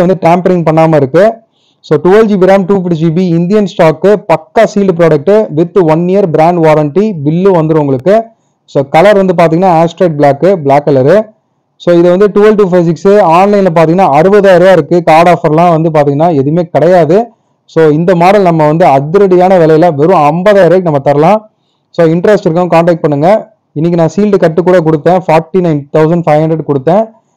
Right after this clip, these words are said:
So, இப்போ நம்ம கிட்ட sealed product வந்திருக்கு வெறும் ஃபிஃப்டி தௌசண்ட், வெறும் ஐம்பதாயிரம் ரூபாய்க்கு தரேன். including பில்லோட இருக்கு. பில்லோட price வந்து பாத்தீங்கன்னா, உங்களுக்கு செவன்ட்டி தௌசண்ட் கிட்ட இருக்கு. So, செம்ம deal இது, வெறும் ஐம்பதாயிரம் ரூபாய்க்கு தரோம். So, இந்த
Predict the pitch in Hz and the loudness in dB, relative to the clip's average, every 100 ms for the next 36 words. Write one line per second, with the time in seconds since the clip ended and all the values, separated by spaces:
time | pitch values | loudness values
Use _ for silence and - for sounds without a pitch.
0 | _ - 160 147 156 208 190 165 147 143 | _ -4 -2 -2 -2 0 0 0 -2 0
1 | 185 185 202 202 165 160 170 170 156 151 | 0 -2 -4 -2 0 0 0 -2 -2 -2
2 | 143 190 143 180 165 160 - - 196 170 | -2 -2 0 -2 -4 -8 -8 -8 -4 0
3 | 151 147 131 123 135 180 208 147 160 180 | 0 -2 -8 -6 -4 -2 0 0 0 2
4 | 170 170 185 160 175 226 - _ _ - | 2 2 0 0 0 -2 -8 _ _ -8
5 | 160 175 226 247 180 185 202 196 165 156 | -6 -2 0 0 0 2 2 4 2 0
6 | 208 160 170 196 180 170 175 180 180 160 | 0 0 2 2 2 2 0 0 -2 -2
7 | 156 143 185 180 139 131 - 143 151 170 | 0 0 0 0 -2 -4 -4 -2 -2 -2
8 | 156 151 170 143 135 117 113 - _ _ | -2 -2 -4 -4 -4 -4 -8 -18 _ _
9 | _ _ - 147 - 147 185 175 202 175 | _ _ -8 -6 -2 -2 0 0 0 2
10 | 185 180 165 202 165 165 175 170 190 165 | 2 2 2 2 2 2 2 4 2 2
11 | 160 202 214 _ _ _ 170 160 165 | 2 2 -2 _ _ _ -2 0 2